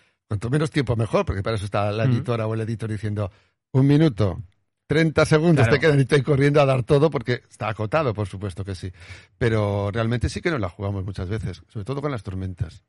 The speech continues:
Speaker 2: Con esto de la probabilidad me hace pensar en, en deportes, por ejemplo, la
Speaker 1: Sí.
Speaker 2: Fórmula uno,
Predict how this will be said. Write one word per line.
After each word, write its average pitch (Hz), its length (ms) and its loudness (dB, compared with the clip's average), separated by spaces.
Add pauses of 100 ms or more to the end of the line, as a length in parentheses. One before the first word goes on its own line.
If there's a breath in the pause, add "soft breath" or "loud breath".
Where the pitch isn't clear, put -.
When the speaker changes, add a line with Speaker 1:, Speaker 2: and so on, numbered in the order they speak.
Speaker 2:
Con 117 160 -2
esto 175 180 -6
de 170 80 -2
la 139 300 2
probabilidad 131 420 -2
me 135 80 -4
hace 127 140 -4
pensar 123 320 -4
en, 107 320 -4
en 92 340 -8
deportes, 120 380 -4
por 107 100 -12
ejemplo, 110 400 -4
la 98 140 -4
Speaker 1:
Sí. 101 40 -6
Speaker 2:
Fórmula 107 340 -4
uno, 117 220 -4